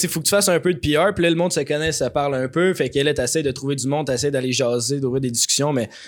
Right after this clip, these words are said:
moi aussi, là, ça, c'est genre, c'est comme, je me sens, j'ai l'impression que je travaille, là, tu sais, faut, on fait du P R, puis là, on essaie de parler à du monde. Mais c'était pire au début, là. L'année passée, l'été passé, quand on avait des événements d'influenceurs,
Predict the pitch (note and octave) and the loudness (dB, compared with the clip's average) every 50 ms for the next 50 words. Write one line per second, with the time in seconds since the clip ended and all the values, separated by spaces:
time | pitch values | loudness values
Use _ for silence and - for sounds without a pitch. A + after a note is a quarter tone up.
0 | - - - - - _ B2+ C3+ C#3 C3+ - - C#3+ C3+ B2+ A#2 - D3 C3 - | -18 -18 -20 -20 -8 _ -2 0 2 2 2 2 2 2 0 0 0 -2 -2 -2
1 | B2 A#2+ A#2 A#2+ A#2+ A#2 A#2 A#2 A2+ A2+ A2 - - - - - - B2+ A#2+ A#2+ | -2 -2 -2 0 0 0 0 0 -2 -2 -4 -4 -6 -6 -4 -2 -2 0 0 0
2 | A#2+ A#2 A2 A#2+ C3 B2+ - - C#3+ C#3+ C#3 C3 C#3+ D3+ C#3+ D#3 D3+ E3 D#3+ - | -2 -2 -2 -2 -2 0 0 0 2 2 2 2 0 2 2 2 0 0 0 0
3 | - C3+ C3+ C3 C3 A#2+ A#2 A2+ A2 A2+ G#2+ - B2 A#2+ A2+ B2 A#2+ A#2 A#2 A#2 | 0 0 0 2 0 0 -2 -2 -2 -4 -4 -4 -4 -4 -4 -4 -4 -4 -4 -6
4 | A2+ A2+ A2+ - B2 A#2+ A2+ A2+ - A#2+ A#2 A#2 A#2 A2+ A2 A2 A2 G2+ A#2 A2+ | -6 -6 -4 -4 -4 -4 -4 -4 -2 -2 0 0 0 0 0 -2 -2 -2 -2 -2
5 | A#2 A2+ A2+ A#2 A2+ G#2+ - A#2+ B2 B2 A#2+ A#2 B2 B2 B2 G#2+ A#2 C3+ F#3 A#3 | -2 -2 -2 -2 -2 -2 -2 -2 -2 -2 -2 0 0 0 0 0 -2 -2 -2 -4
6 | - - - - - - - - - - _ _ - A#2+ B2+ B2+ C3 C3 C3 C3 | -6 -14 -20 -20 -20 -20 -20 -20 -20 -20 _ _ -4 -2 0 2 2 2 2 2
7 | C3 - - D#3+ D3+ C3 A#3+ C4+ B3+ A3 G#3 F3+ E3 D#3 D3 D3 C3+ C3+ C#3+ D#3+ | 0 0 0 0 0 2 2 2 2 4 4 4 4 2 2 2 2 2 2 2
8 | F3 G#3+ A3 A3+ A#3 A3 G#3+ G3+ - - C4 F#3+ G3 G#3 G#3 - B3+ G3 A3+ G#3 | 2 2 0 2 2 2 2 2 2 0 0 2 2 2 2 0 -2 0 2 2
9 | F#3 F3+ - A3+ A3+ G3+ F3+ C#3+ D#3 D#3 D3 D3 D3+ D3+ D3+ C#3+ C3+ C#3 C#3+ C3+ | 2 2 0 -2 -2 -2 -2 0 0 2 2 2 2 2 0 0 0 0 0 2
10 | C#3 C#3 C#3+ D3 D3+ D3+ D3 C#3+ C#3+ C3+ C3 - C#3 C#3 C#3 C3+ C3 C3 - C#3+ | 0 0 0 0 0 0 0 -2 -2 -4 -4 -2 -2 0 0 0 0 0 0 2
11 | C#3 D3 D3+ D#3 E3 D#3+ C#3+ | 2 2 2 2 2 0 -2